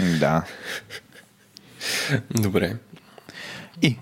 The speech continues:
Speaker 1: финално
Speaker 2: Не знаех, че, не знаех, че Google са поели и те тази смела крачка.
Speaker 1: Поели са. Правят нещо там. <laughs> Според мен са казали, абе, и дай ние да направим нещо по рекламата. Ама кое няма да ни отрежеш много приходи? А, това, бе, дай ще сменим малко таргетирането. М.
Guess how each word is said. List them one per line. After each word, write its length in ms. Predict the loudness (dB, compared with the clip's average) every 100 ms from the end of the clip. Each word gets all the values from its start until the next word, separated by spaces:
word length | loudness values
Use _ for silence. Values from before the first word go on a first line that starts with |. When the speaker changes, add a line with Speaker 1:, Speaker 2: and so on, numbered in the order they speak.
| -8
Speaker 1:
финално 400 | 0 4 6 6
Speaker 2:
Не 60 |
знаех, 160 | 6 4
че, 200 | 4 4
не 120 | 4
знаех, 220 | 4 4
че 120 | 2 0
Google 260 | 2 2
са 120 | 0
поели 300 | -2 0 0
и 60 | 0
те 160 | -2 -6
тази 300 | -6 -8 -8
смела 240 | -6 -6
крачка. 440 | -6 -8 -10 -14 -14 -16 -18 -10
Speaker 1:
Поели 360 | -4 -2 0 0
са. 160 | 0 0
Правят 340 | 2 4 4
нещо 300 | 2 2 0
там. 280 | -2 -4 -6 -10 -16
<laughs> 220 | -16 -6 0
Според 280 | 2 4 4
мен 100 | 4
са 100 | 6
казали, 300 | 4 6 6
абе, 140 | 6
и 80 | 2
дай 320 | 4 4 6
ние 160 | 4 4
да 100 | 2
направим 320 | 2 4 6 6
нещо 280 | 6 2
по 140 | 0 0
рекламата. 460 | 2 2 2 2
Ама 120 | 2 2
кое 280 | 2 2 6
няма 160 | 6
да 100 | 6
ни 60 | 4
отрежеш 360 | 4 4 4
много 180 | 4 2
приходи? 300 | 2 0 2
А, 100 | 0
това, 280 | 0 2 2 4
бе, 100 | 2
дай 200 | 4 4
ще 100 | 2
сменим 220 | 2 2 4
малко 240 | 0 0
таргетирането. 720 | -2 -2 -2 -2 -2 -2 -6 -20 -20 -14 -12 -10 -10 -12 -12 -2
М. 280 | 2 2